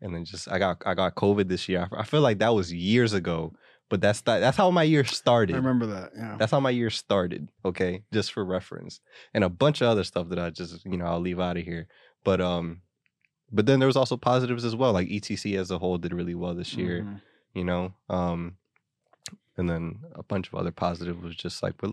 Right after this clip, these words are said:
Speaker 1: you know, I did a lot of fun stuff this year, but there definitely were those, those lows as well. So I'm ready for twenty twenty-three to be good. I'm already, like, I'm already starting off on the right foot. I told you I bought, like, hella tickets and stuff to do next year. I
Speaker 2: Mm-hmm.
Speaker 1: saw the other day, I was gonna send it to y'all, but I was like, "I don't know how y'all gonna feel about it."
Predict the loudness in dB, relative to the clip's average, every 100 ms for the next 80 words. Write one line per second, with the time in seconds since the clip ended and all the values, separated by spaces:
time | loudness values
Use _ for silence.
0 | -4 -4 -2 -2 -2 0 0 -2 -6 -6
1 | -6 -6 -10 -12 -12 -10 -10 -10 _ _
2 | _ _ 2 4 2 0 2 2 2 0
3 | -4 -6 -6 -2 -2 -2 -6 -8 -8 -8
4 | -8 -6 -6 -6 _ _ _ _ -2 0
5 | 0 -4 -6 -8 -6 -8 -8 -8 -8 -8
6 | -10 -12 _ -4 0 0 2 2 0 0
7 | 0 -2 0 2 2 0 0 0 0 -2
8 | -4 -4 -4 -4 -2 -2 -2 -4 -4 -2
9 | -4 -4 -6 -8 _ _ _ _ -4 -2
10 | -4 -8 -8 -8 -8 -10 -8 -8 -8 -8
11 | -8 -8 -6 -6 -6 -8 -4 -2 2 2
12 | 4 2 4 2 2 -2 -2 -2 0 2
13 | 0 -2 -2 -4 -4 -6 -6 -8 -8 -6
14 | -4 -2 -2 -2